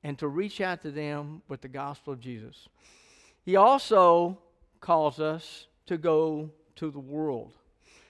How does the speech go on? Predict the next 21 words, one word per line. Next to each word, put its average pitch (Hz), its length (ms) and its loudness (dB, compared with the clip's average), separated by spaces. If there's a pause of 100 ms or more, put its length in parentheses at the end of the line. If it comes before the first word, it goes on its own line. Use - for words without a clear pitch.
He 185 100 -6
calls 226 420 0
some 302 360 -2
people 151 400 -6
out 123 340 -8 (480)
to 196 140 2
go 180 640 4
to 160 180 -2
other 147 200 -2
countries, 156 500 -8
like 214 240 -2
me, 147 340 -6 (480)
to 208 180 -6
other, 180 380 0 (840)
other 214 360 -4
people 170 460 -8
groups. 147 600 -8 (400)
And 196 160 2
in 196 400 0
that 269 360 4
case, 180 580 2